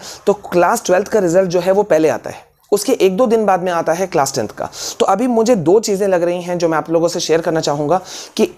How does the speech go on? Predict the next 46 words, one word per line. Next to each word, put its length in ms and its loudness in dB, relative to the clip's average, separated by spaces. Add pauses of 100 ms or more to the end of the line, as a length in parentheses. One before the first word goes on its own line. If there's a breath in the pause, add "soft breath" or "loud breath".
एक 340 2
तो 240 2
ऐसा 280 2
लग 160 2
रहा 120 0
है 140 -2
कि 160 -4
जैसे 260 0
आईसीएसई 480 0
बोर्ड 240 2
ने 200 -2
एक 160 2
ही 100 -2
साथ 220 2
में 120 0
दोनों 220 2
का 100 0
निकाला, 400 2 (480 loud breath)
एक 220 2
तो 80 4
वो 200 2
हो 160 -2
सकता 280 -10
है। 200 -18 (440)
मतलब, 380 0 (720)
अ, 20 4 (680 loud breath)
हालांकि 320 2
वो 120 4
थोड़ा 180 -2
सा 100 -2
मुश्किल 300 0
चीज़ 220 -2
है, 60 -2
मैंने 220 0
सुबह 280 -2
भी 140 0
ये 80 2
बताया 260 2
था 160 -4
कि 140 -4
वो 100 4
मुश्किल 320 0
चीज़ 260 0
है। 120 -2 (320 loud breath)
क्यों? 220 2
क्योंकि 720 0